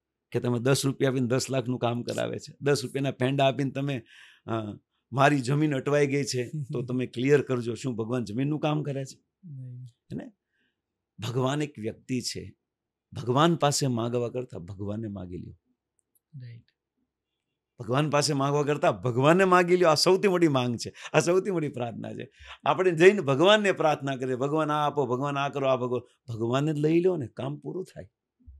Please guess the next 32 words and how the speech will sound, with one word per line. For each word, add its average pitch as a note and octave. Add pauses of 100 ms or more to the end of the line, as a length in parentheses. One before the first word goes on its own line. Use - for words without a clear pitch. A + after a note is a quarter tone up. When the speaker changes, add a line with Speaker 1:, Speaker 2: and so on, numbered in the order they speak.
(760)
Speaker 1:
તો B2 (1120)
જે D#3+
મહત્વપૂર્ણ D#3+
વસ્તુ C3
છે C#3
ભગવાન G#2+
પાસે G2+
જે G2+
પ્રાર્થનાની G2+
છે, -
છે -
ઈ. F#2+ (1000)
તો G#3+ (800)
ભગવાનની C#3+
પ્રાર્થનામાં D3
સ-, -
મુખ્ય B2
ભાવ G2+
છે -
આપણો A2 (520)
ફિલિંગ G#2+
શું -
છે -
ઈ. -
તો -
Speaker 2:
યસ. -
Speaker 1:
આ A#2+
રીતે B2
આપણે A#2
જ્યારે A2
પ્રાર્થના G2
કરશું, -